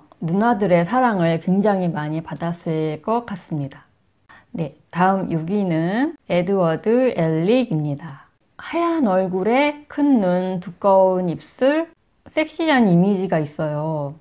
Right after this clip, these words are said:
왠지 새끼도 <laughs> 있어 보이고, 그래서 새끼라는 게 나쁜 게 아니고 섹시하다는 거예요. 그리고 좀 야한 얼굴 이미지? <laughs> 네, 그런 느낌을 받았어요.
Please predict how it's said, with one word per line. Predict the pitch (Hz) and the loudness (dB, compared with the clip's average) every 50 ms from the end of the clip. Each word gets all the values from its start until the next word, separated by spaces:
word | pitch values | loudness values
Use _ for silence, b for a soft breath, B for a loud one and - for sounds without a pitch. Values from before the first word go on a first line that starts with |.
| _ _ | _ _
왠지 | - 180 180 185 180 165 185 180 | -2 -2 0 0 2 2 2 2
새끼도 | 175 - 269 269 - - 302 294 269 185 - | 0 -2 -4 -6 -4 -2 0 2 2 2 4
<laughs> | 202 | 4
있어 | 226 - - - 190 170 | 2 4 4 4 4 4
보이고, | 175 170 165 160 156 - 202 208 202 180 160 151 - | 4 4 2 2 0 0 2 2 2 2 2 0 0
그래서 | 196 202 214 | 0 2 2
새끼라는 | 196 247 269 - - 311 311 311 302 269 247 | 2 2 0 -2 2 2 4 4 4 4 4
게 | 214 | 4
나쁜 | 175 160 160 - - 226 233 | 2 2 0 0 0 2 2
게 | 226 208 | 4 4
아니고 | 160 151 156 151 156 160 190 202 190 | 4 2 2 0 -2 0 0 0 0
섹시하다는 | 175 190 254 240 - 285 277 262 247 240 220 196 180 175 170 170 170 170 170 165 160 156 | 2 0 -2 -2 0 0 2 2 2 2 0 0 0 0 0 2 0 0 0 -2 -2 -2
거예요. | 147 151 147 143 147 151 165 190 208 202 | -2 -2 -2 -2 -2 -2 -4 -4 -6 -6
그리고 | 196 208 143 170 170 185 208 226 240 b b b b b b b b b b _ | -8 -10 -8 -6 -4 -4 -4 -4 -6 b b b b b b b b b b _
좀 | - 175 165 165 160 165 165 165 165 160 - - _ _ _ - | -8 -6 -4 -4 -4 -4 -4 -4 -4 -6 -8 -10 _ _ _ -8
야한 | - 185 180 208 226 233 233 240 233 | -6 -4 -2 0 0 0 0 0 0
얼굴 | 214 185 175 165 165 170 156 | 2 2 2 2 2 0 0
이미지? | 147 147 151 160 151 220 285 311 311 302 B B B B B B B B B B _ _ _ _ _ | 2 0 0 0 2 2 2 2 0 -4 B B B B B B B B B B _ _ _ _ _
<laughs> | - - - 311 311 - 370 320 285 247 - | -8 -4 -2 -2 -2 -2 -2 -4 -6 -8 -10
네, | - 170 | -10 -6
그런 | - 202 202 202 | -2 0 2 2
느낌을 | 185 156 151 - - 165 151 143 | 2 0 -2 -2 -4 -4 -4 -4
받았어요. | 147 151 139 156 147 - - - - 147 151 170 | -6 -8 -8 -8 -8 -10 -12 -14 -14 -12 -12 -14